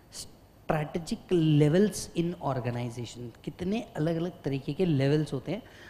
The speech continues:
पर लेवल्स के पहले, लेवल्स के पहले हम सीधा यहाँ चलते हैं, strategic management in government and non-profit organizations। हम पहले यहाँ चलते हैं और बाद में उसको कंप्लीट करेंगे।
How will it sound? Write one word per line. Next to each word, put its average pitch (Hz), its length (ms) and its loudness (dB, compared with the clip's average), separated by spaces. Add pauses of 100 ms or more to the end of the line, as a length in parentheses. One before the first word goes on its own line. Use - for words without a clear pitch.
(160)
पर 294 100 8
लेवल्स 175 400 6
के - 120 2
पहले, 117 380 0 (320)
लेवल्स 156 380 4
के 160 100 0
पहले 139 360 0 (440)
हम 170 320 0 (160)
सीधा 208 320 0
यहाँ 147 280 2
चलते 131 280 -4
हैं, 156 120 -6
strategic 190 440 -2
management 165 440 -2
in 151 200 -4
government 135 380 0 (120)
and 151 140 -2
non-profit 127 480 -6
organizations। 123 920 -6 (360)
हम 170 100 -2
पहले 180 220 4
यहाँ 185 180 2
चलते 180 280 0
हैं 294 80 2
और 277 40 0
बाद 147 160 4
में 170 240 -2
उसको 147 300 -4
कंप्लीट 120 320 -4
करेंगे। 127 300 -4